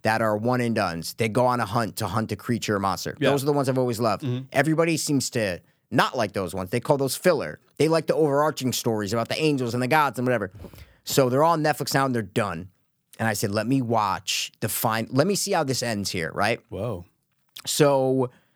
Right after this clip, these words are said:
Speaker 1: uh, I watched a quick recap thing of, like, the, uh, up until that point of the season. So I watched the last four episodes.
Speaker 2: Mm-hmm.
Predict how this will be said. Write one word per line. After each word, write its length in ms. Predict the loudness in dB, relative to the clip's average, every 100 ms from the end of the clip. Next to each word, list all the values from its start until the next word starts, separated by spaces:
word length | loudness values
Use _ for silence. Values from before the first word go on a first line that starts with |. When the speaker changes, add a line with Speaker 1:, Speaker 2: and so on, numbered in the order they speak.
| _ _ _ _
Speaker 1:
uh, 500 | 4 4 4 4 2
I 60 | 2
watched 200 | 2 -2
a 60 |
quick 200 | 0 0
recap 420 | 2 0 0 -2 0
thing 340 | 0 2 0
of, 160 | 0 2
like, 200 | 0 0
the, 140 | 2
uh, 140 | 4 4 4
up 160 | 0 2
until 220 | 2 2
that 180 | 2 2
point 160 | 0
of 40 | 0
the 40 |
season. 380 | 0 0 0 0
So 120 | 2
I 40 | 2
watched 220 | 2 2
the 60 | 0
last 200 | 0 0
four 180 | 0 2
episodes. 600 | 0 -2 2 2 0 -4
Speaker 2:
Mm-hmm. 220 | -4 -4